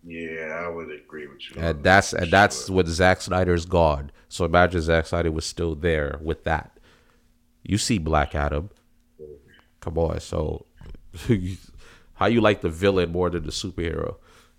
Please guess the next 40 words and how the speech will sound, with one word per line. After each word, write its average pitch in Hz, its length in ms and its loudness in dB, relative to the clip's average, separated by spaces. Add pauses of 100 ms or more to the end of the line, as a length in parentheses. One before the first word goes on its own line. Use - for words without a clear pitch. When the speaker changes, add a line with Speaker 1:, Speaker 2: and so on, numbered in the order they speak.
(420)
Speaker 2:
The 87 100 0
way 101 240 6
the 98 80 6
movies 101 440 4
is 82 160 -4
looking, 98 400 4
you 113 100 -2
know, 113 220 6
you 107 120 -4
know 104 200 2
Dwayne 82 320 0
Johnson 78 320 -4
not 76 180 -6
doing 78 220 -4
nothing 76 240 -8
trash. - 440 -10 (220)
So - 160 -10
you 87 140 -4
know 92 220 2
that 87 120 4
shit - 240 -6
gonna 82 160 -6
come - 260 -4
out - 200 -12
crazy. 90 500 0 (540)
But - 100 -4
Shazam 90 400 0
was 80 140 -4
Speaker 1:
Yeah, - 80 -10
Speaker 2:
trash. 78 300 0
Speaker 1:
man. - 100 -12
Speaker 2:
So 80 280 -12 (520)
they 92 140 2
gotta 101 200 6
recast 85 580 0
him. 78 140 -8 (100)
They 85 120 -2
gotta 80 180 2
recast - 460 -6
him. - 100 -10